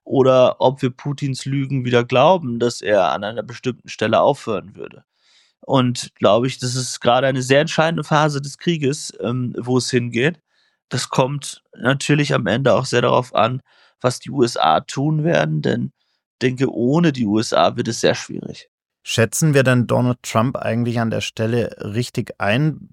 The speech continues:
Speaker 2: Den Schaden, den er diesem Land zufügen wird, das, das werden wir in den nächsten Jahren sehen. Aber, ähm, wie siehst du denn überhaupt die gesellschaftliche Situation in den U S A und die Gefahr, die damit einhergeht, dass,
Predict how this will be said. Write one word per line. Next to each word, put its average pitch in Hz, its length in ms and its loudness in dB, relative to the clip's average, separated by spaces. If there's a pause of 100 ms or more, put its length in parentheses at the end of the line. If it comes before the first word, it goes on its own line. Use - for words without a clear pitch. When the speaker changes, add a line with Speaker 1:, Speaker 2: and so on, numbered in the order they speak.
Speaker 2:
Den 107 160 2
Schaden, 123 580 2 (480)
den 117 140 4
er 113 100 4
diesem 113 260 2
Land 110 260 2
zufügen 127 600 -2
wird, 117 220 -2
das, - 240 -6 (180)
das - 240 -6
werden 113 280 4
wir 117 80 4
in 110 40 4
den 110 120 4
nächsten 110 360 0
Jahren 104 360 4
sehen. 117 340 2
Aber, 101 360 0 (420)
ähm, 110 580 0
wie 110 440 -4
siehst 113 360 -2
du 147 40 0
denn 120 500 2 (120)
überhaupt 107 560 -2
die 107 240 0 (420)
gesellschaftliche 107 760 0
Situation 104 580 0
in 104 100 4
den 107 120 2
U 98 140 -2
S 101 120 -4
A 104 240 0
und 95 240 -2
die 98 100 -4
Gefahr, 113 460 2
die 123 160 0
damit 110 320 2
einhergeht, 101 680 0
dass, 104 300 0